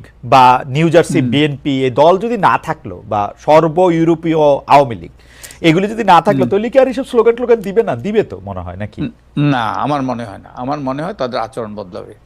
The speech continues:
Speaker 1: আচ্ছা।
Speaker 2: কারণ তারা ওই দলের, দলের, আহ, সাথে থাকলে অনেক রকম, সে আমাদের একটা বড় সমস্যা হইলো ফায়দা দেওয়ার রাজনীতি। রাজনীতিতে
Speaker 1: হুম।
Speaker 2: যুক্ত হয়
Speaker 1: হুম।
Speaker 2: কিছু পাওয়ার জন্য,
Speaker 1: ওকে।
Speaker 2: কোনো নীতি আদর্শের জন্য নয়।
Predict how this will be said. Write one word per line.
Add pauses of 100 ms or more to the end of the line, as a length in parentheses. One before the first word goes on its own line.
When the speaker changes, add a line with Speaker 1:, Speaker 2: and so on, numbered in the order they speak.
Speaker 1:
আচ্ছা।
Speaker 2:
কারণ
তারা
ওই
দলের,
দলের,
আহ,
সাথে
থাকলে
অনেক
রকম, (120)
সে
আমাদের (180)
একটা
বড়
সমস্যা
হইলো (400)
ফায়দা
দেওয়ার
রাজনীতি।
রাজনীতিতে
Speaker 1:
হুম।
Speaker 2:
যুক্ত
হয়
Speaker 1:
হুম।
Speaker 2:
কিছু
পাওয়ার
জন্য,
Speaker 1:
ওকে।
Speaker 2:
কোনো
নীতি
আদর্শের
জন্য
নয়।